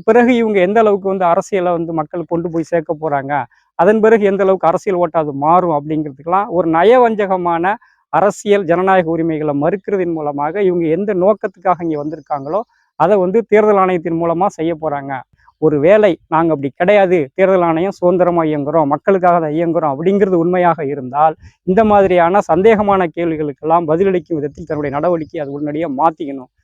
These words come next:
எப்படி மாத்திக்கணும்னு சொன்னா, ஓட்டு போடுறதுக்காக எப்படி காலங்காலமா பிரச்சாரம் பண்ணீங்களோ,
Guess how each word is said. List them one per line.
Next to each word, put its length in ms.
எப்படி 240
மாத்திக்கணும்னு 520
சொன்னா, 260
ஓட்டு 340
போடுறதுக்காக 800
எப்படி 280
காலங்காலமா 540
பிரச்சாரம் 420
பண்ணீங்களோ, 380